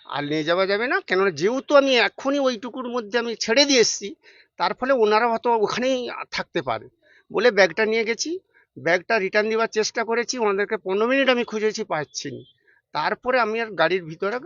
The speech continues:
আমি ব্যাগটা রেখে দিয়ে আমি প্যাসেঞ্জার বোয়া-, হচ্ছি।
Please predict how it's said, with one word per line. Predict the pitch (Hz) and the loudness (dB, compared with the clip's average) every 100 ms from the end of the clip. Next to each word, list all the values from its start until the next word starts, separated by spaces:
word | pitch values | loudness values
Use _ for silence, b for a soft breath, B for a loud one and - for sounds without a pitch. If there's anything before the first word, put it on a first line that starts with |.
| - | -8
আমি | 160 147 | -8 -4
ব্যাগটা | 147 147 175 | -4 -4 -6
রেখে | 160 156 202 | -6 -6 -8
দিয়ে | 196 240 427 | -6 -6 -8
আমি | 330 220 | -8 -10
প্যাসেঞ্জার | - 175 165 165 160 | -8 -6 -6 -4 -4
বোয়া-, | 147 151 147 - - - _ 131 | -4 -4 -4 -8 -18 -20 _ -10
হচ্ছি। | 127 127 - | -8 -8 -12